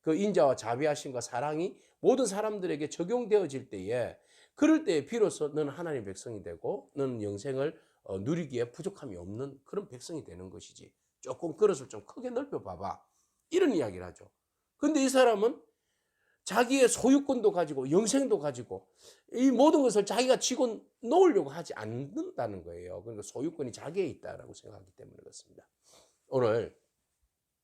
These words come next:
이 교훈의 말씀을 가지고 우리의 소유권이 어디에 있습니까? 지금 쥐고 있는 것, 내가 더 쥐려고 하는 것,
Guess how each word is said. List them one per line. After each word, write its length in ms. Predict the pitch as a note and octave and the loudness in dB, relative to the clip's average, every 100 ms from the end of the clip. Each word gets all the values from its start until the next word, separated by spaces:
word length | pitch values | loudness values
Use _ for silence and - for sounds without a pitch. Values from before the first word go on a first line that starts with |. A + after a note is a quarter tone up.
| _ _ - - | _ _ -16 -6
이 140 | C#3+ | -4
교훈의 600 | - B2 D3+ D#3 C3+ G2 | 0 0 0 -2 -2 -6
말씀을 460 | D#2+ F2 - C#3 C#3 | -8 -10 -8 -6 -6
가지고 540 | G#2 F2 F2 F#2+ F2+ _ _ - | -6 -10 -10 -10 -10 _ _ -4
우리의 200 | A3 A#3 | 0 0
소유권이 440 | D#3 E3 E3+ C3 | 0 -4 -4 -6
어디에 320 | E2 F2 D3 | -6 -6 -6
있습니까? 500 | C#3 - G#2 G#2 - - | -8 -12 -18 -20 -20 -14
지금 240 | B2 A#2+ | -10 -10
쥐고 260 | A#2+ D#3+ D3+ | -6 -2 -2
있는 280 | A#2 A2+ G#2 | -2 -8 -10
것, 180 | G2+ | -6
내가 240 | G#2 C#3+ D3 | -2 -2 -2
더 160 | B2 | -6
쥐려고 500 | B2 D3 E3 D#3+ C#3 | -6 -8 -4 -2 -2
하는 260 | A#2 A2+ G2+ | -4 -8 -8
것, 180 | G2 | -8